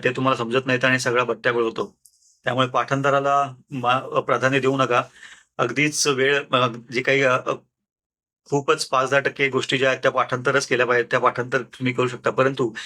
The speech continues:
बेसिक फंडे क्लिअर असतील तर त्याच्या, त्याच्या अवतीभोवती तुम्ही नक्की हे, अ, नॉलेज तुमचं नक्की तुम्ही डेव्हलप करू शकता. मॅथेमॅटिकल फॉर्म्युले पाठांतर करावं लागतात obviously.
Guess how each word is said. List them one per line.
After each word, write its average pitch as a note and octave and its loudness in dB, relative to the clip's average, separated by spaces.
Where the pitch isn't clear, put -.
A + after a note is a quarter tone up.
बेसिक B2+ 0
फंडे C#3 2
क्लिअर C#3 0
असतील B2+ -4
तर C3+ 2
त्याच्या, B2+ 0
त्याच्या B2 -2
अवतीभोवती C3 0
तुम्ही C3 -2
नक्की B2 -4
हे, B2+ 2
अ, A#2+ 2
नॉलेज B2+ 0
तुमचं B2+ 0
नक्की B2 -4
तुम्ही B2+ -4
डेव्हलप A#2+ 0
करू A#2+ 2
शकता. A#2+ 0
मॅथेमॅटिकल C3 0
फॉर्म्युले B2 0
पाठांतर A#2+ 0
करावं A#2+ 2
लागतात A#2+ -6
obviously. A#2 -4